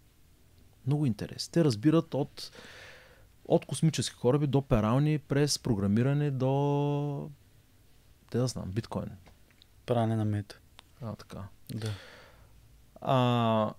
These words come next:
Speaker 1: и красотата на това да се занимаваш с частен бизнес, свой собствен бизнес, според мен, е това, че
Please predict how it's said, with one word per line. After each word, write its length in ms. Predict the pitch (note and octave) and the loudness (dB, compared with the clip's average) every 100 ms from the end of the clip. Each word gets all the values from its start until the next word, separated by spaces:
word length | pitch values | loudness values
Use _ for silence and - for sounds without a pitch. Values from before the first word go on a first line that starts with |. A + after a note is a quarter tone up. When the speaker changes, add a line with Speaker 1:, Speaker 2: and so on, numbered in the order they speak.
| _ - - - _ - - - - - - - _ - _ _ _ - | _ -20 -20 -20 _ -20 -20 -20 -20 -20 -20 -20 _ -20 _ _ _ 0
Speaker 1:
и 180 | F3 D3+ | 0 2
красотата 560 | - C3 - F3 G3+ | 2 2 4 4 6
на 120 | A#3+ | 4
това 200 | - E3+ | 8 6
да 220 | D3+ B2+ A2 | 8 6 4
се 140 | A#2 | 2
занимаваш 360 | A2+ A2 A2 - | 4 4 2 -2
с 60 | |
частен 440 | - A2+ G2+ E2+ E2+ | -4 -4 -2 -6 -6
бизнес, 340 | F2 G2+ G#2+ | -6 -4 -4
свой 260 | - A2+ G#2 | -2 -2 -2
собствен 440 | A2+ G2+ - F2+ | -4 -4 -6 -6
бизнес, 320 | D#2+ F2+ F2+ | -6 -6 -4
според 320 | - A2 G2+ | -2 -2 -2
мен, 280 | G2+ B2 C#3+ - | 0 0 -2 0
е 200 | C3 C#3+ | -2 -2
това, 400 | - A2+ A#2+ C#3 | -4 -2 0 0
че 360 | - F3 E3 | 0 2 0